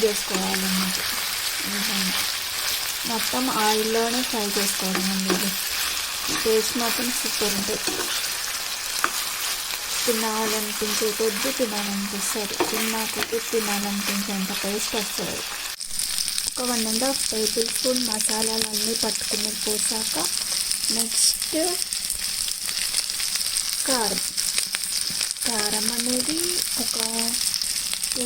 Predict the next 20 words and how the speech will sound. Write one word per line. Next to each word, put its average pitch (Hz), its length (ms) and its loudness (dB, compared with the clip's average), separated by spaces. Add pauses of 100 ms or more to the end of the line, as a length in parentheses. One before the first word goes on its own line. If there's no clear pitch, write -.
టేబుల్ 226 380 4
స్పూన్ 262 340 0
పోస్-, 226 320 2 (160)
వేస్తున్నానండి. 220 880 0 (500)
మీరు 240 280 2
మాత్రం 233 340 0
మీ 247 80 2 (120)
రుచికి - 380 0
సరిపడా 233 440 -2 (440)
చూసుకోండి. 185 640 -2 (320)
అందరి 208 380 0
టేస్ట్లు 254 400 2
సేమ్ 208 300 0
ఉంటాయి 208 320 -4
కదా, 269 180 -2 (680)
కొందరు 254 300 0
ఎక్కువ 233 240 2
తింటారు, 220 360 0
కొందరు 226 260 -2
తక్కువ 202 200 0